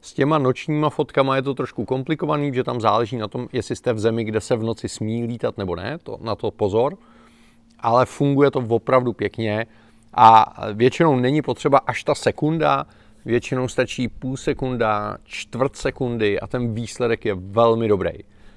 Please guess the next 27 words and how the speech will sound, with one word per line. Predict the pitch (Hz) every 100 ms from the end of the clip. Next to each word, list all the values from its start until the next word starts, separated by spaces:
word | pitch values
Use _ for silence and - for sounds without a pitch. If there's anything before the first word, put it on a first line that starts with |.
| - -
No | 113
a | 143
pokud | - 185 240 220
chcete | - 180 165 165
dosáhnout | 135 - 147 151 147 _
takhle | 175 175 185 160
dlouhého | 127 127 127 139 123
expozičního | 117 - 127 131 - 117
času, | - 113 - 151
tak | 143
právě | - 123 131 143
budete | 127 131
potřebovat | 135 123 - 143
takovýhle | 131 151 151
filtřík, | - 101 - 104 110 - - - _ _ _ _
který, | - - 120 123 127 -
eh, | 113 113 110
vlastně | 110 - 147 139 - _ _
ubere | 151 127 139 135
toho | 131 127 135
světla | - 120 113 139 131 _
tolik, | - 127 117 120 - _ _ _ _ -
že | 110
se | -
vám | 127 123
ta | 117 -
expozice | 123 - 127 135